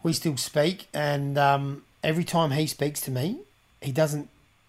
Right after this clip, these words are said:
have an ounce of pity, and I, I really like that.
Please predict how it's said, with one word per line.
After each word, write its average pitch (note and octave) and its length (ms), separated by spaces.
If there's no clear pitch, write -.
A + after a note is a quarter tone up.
have C#3 160
an C#3 80
ounce D3 280
of B2+ 120
pity, B2 360
and B2+ 120
I, - 160
I C#3+ 60
really C#3+ 260
like C3+ 280
that. - 240